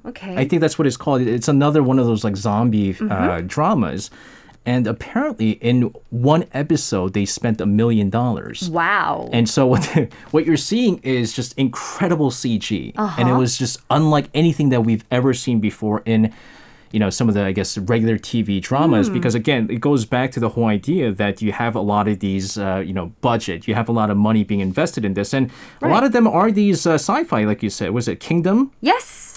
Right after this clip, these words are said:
Speaker 2: Uh, 보건교사 아는 양, I think, is
Speaker 1: Right.
Speaker 2: another really weird
Speaker 1: <laughs> It was fun to watch.
Speaker 2: But,
Speaker 1: And
Speaker 2: uh,
Speaker 1: these days, D P is big. The military drama.
Speaker 2: Yeah, so I, I watched one episode of it 'cause my wife, uh,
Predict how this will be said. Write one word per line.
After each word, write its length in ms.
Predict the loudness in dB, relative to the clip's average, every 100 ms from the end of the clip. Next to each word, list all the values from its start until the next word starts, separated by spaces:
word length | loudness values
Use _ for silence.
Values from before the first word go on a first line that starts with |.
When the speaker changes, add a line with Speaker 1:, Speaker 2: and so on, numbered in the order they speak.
| -4
Speaker 2:
Uh, 500 | 0 2 2 2 0 -2 -2
보건교사 640 | 2 4 4 4 4 0
아는 320 | 2 2 4
양, 100 | 4
I 120 | 2 2
think, 160 | 0
is 80 | 2
Speaker 1:
Right. 80 | 2
Speaker 2:
another 260 | 2 2 0
really 380 | 0 -2 -2
weird 720 | -2 -2 0 0 2 0 -2 -4
Speaker 1:
<laughs> 80 | -2
It 580 | 0 4 4 4 2 2
was 180 | 2 0
fun 280 | 0 0
to 60 | 0
watch. 420 | 0 0 -2 -8 -6
Speaker 2:
But, 140 | -2 2
Speaker 1:
And 120 | 4
Speaker 2:
uh, 80 | 6
Speaker 1:
these 240 | 6 6
days, 320 | 4 0 0 -4 -6
D 160 | 0 2
P 420 | 2 -2 0 -2 -6
is 140 | -8 -4
big. 320 | -2 -2 0
The 80 | 0
military 720 | 2 2 0 -2 0 2 0 -4 -14 -20 -8
drama. 420 | -2 0 0 2
Speaker 2:
Yeah, 320 | 4 4 2
so 260 | 2 2 2 2
I, 180 | -2 -4 -6 -2
I 60 |
watched 360 | 2 2 0 0
one 240 | 2 2
episode 460 | 2 0 -2 0 0
of 140 | 0
it 240 | -2 -2 -4
'cause 160 | -2
my 100 | 2
wife, 460 | 2 2 0 -2 -2
uh, 320 | -2 0 -2